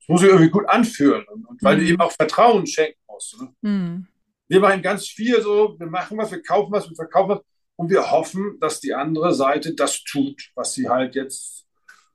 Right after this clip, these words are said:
Speaker 1: äh, zugesagt hat oder das, was wir erwarten. Also, dass der Transporteur das dahin bringt, wo er es jetzt gesagt hat und nicht uns am Ende erklärt, warum das jetzt nicht funktioniert hat.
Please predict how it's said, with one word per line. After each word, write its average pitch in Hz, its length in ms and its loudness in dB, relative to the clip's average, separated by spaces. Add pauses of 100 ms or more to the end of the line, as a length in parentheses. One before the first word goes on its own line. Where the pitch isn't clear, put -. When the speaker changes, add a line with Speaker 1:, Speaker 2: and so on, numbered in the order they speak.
(160)
Speaker 1:
äh, 147 180 -4
zugesagt 214 440 6
hat 139 60 0
oder 131 100 2
das, 127 120 0
was 147 160 -4
wir 139 80 0
erwarten. 185 460 2
Also, 113 120 -18
dass - 140 -16
der - 100 -10
Transporteur - 580 -2
das 156 160 0
dahin 208 320 2
bringt, 160 280 -4
wo 135 60 -8
er 131 60 -4
es - 120 -12
jetzt - 160 -20
gesagt 127 180 -8
hat - 100 0
und 143 100 -8
nicht 156 140 -8
uns 131 120 -16
am 135 100 -8
Ende 151 140 -2
erklärt, 160 340 2
warum 151 300 -2
das 135 160 -8
jetzt 143 180 -8
nicht 131 140 -20
funktioniert 143 460 -4
hat. - 120 -14